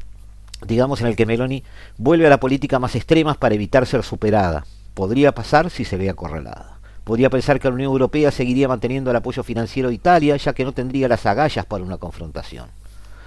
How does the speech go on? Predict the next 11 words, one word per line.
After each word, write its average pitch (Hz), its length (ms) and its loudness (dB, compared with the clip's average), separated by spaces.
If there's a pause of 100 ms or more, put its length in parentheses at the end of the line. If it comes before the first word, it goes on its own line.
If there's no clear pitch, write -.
(240)
Muchos 135 340 2
lo 120 80 4
han 120 80 4
intentado. 117 680 2 (420)
Orbán 120 560 4
ha - 100 -4
obtenido 117 380 0
resultados 113 640 0
con 90 180 -8
esa 85 140 -6
actitud. - 400 -12